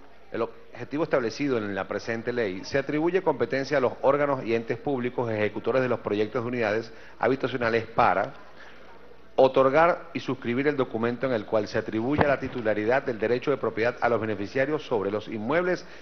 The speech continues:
que le hayan sido adjudicados en el marco de la Gran Misión Vivienda Venezuela, así como de cualquier otro programa de construcción de viviendas ejecutadas por órganos o entes públicos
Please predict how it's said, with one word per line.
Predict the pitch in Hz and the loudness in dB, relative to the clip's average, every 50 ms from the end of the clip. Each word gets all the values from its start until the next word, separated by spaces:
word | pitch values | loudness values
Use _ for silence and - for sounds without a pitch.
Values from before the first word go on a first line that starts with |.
| - - - | -18 -6 0
que | - | 2
le | 120 131 | 4 4
hayan | 139 170 175 | 6 4 4
sido | 160 - 180 175 160 | 4 4 6 6 6
adjudicados | 143 117 120 110 101 95 - 147 147 131 107 98 98 | 6 4 2 0 0 2 4 6 6 6 6 4 2
en | 101 | -2
el | 95 95 | -2 0
marco | 98 104 110 113 113 - | 2 2 2 2 2 2
de | 127 107 | 2 2
la | 101 | 4
Gran | 104 117 123 127 | 4 4 2 2
Misión | 123 117 - - 123 120 | 0 -4 -4 -4 -4 -4
Vivienda | 117 110 113 110 110 110 117 | -2 -2 -2 -2 0 0 0
Venezuela, | 117 117 123 123 - 131 120 95 85 92 98 - - - - - - - | 0 0 -2 -4 -2 0 0 0 0 -2 -4 -6 -12 -16 -16 -16 -6 -2
así | - - - - 185 | 0 2 4 4 2
como | 185 190 190 175 | 4 6 6 8
de | 156 143 | 8 8
cualquier | - 117 107 - - 117 120 - | 6 4 2 2 0 -2 0 2
otro | - 143 139 143 139 - | 2 2 2 2 0 0
programa | 120 104 110 117 127 127 | 2 2 2 2 2 2
de | 123 117 | 0 0
construcción | - 120 117 - - 113 104 - - 151 151 156 | 0 -2 -4 -4 -4 -8 -6 -2 0 2 2 4
de | 143 | 4
viviendas | 117 104 101 113 123 123 131 135 131 131 - | 2 2 2 2 2 4 4 2 2 0 0
ejecutadas | 120 113 117 - 120 120 - 160 165 156 - | 0 0 0 0 0 2 4 6 6 6 6
por | - 117 113 - - | 4 0 0 0 2
órganos | - 165 175 165 160 160 151 - - | 2 4 4 4 4 2 0 0 0
o | 117 117 | -2 0
entes | 113 113 131 117 | 0 0 -2 -2
públicos | - 156 156 131 110 101 - - 92 101 | 0 0 0 0 0 -2 -4 -6 -6 -6